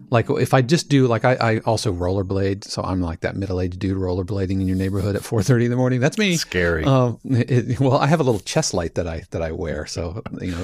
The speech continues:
Speaker 1: cars
Speaker 2: Even
Speaker 1: can see me.
Speaker 2: scarier. Like, what is this?
Speaker 1: I know. <laughs> It's
Speaker 2: Like
Speaker 1: like
Speaker 2: an
Speaker 1: a
Speaker 2: alien
Speaker 1: train coming by.
Speaker 2: flying through.
Speaker 1: Um, it depends, 'cause
Speaker 2: <laughs> The
Speaker 1: that, that's
Speaker 2: Dave
Speaker 1: only about
Speaker 2: train.
Speaker 1: a half an hour routine.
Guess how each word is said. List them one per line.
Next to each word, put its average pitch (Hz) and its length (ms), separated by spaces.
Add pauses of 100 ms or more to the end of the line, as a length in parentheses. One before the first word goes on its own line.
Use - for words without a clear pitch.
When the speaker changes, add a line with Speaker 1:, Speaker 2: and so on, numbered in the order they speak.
Speaker 1:
cars 98 260
Speaker 2:
Even - 80
Speaker 1:
can - 80
see - 160
me. 107 40
Speaker 2:
scarier. 110 360
Like, 80 240
what 269 160
is 202 160
this? - 440
Speaker 1:
I 117 260
know. 90 180
<laughs> - 20
It's - 340
Speaker 2:
Like 87 140
Speaker 1:
like - 140
Speaker 2:
an 98 60
Speaker 1:
a 92 100
Speaker 2:
alien 113 440
Speaker 1:
train - 20
coming 113 260
by. 90 60
Speaker 2:
flying 95 220
through. - 760
Speaker 1:
Um, 131 480
it 156 160
depends, 165 340
'cause 143 140
Speaker 2:
<laughs> - 0
The 175 60
Speaker 1:
that, 190 80
that's 208 180
Speaker 2:
Dave - 20
Speaker 1:
only 180 140
about 139 140
Speaker 2:
train. 131 40
Speaker 1:
a 113 60
half - 260
an 143 60
hour 107 260
routine. 107 640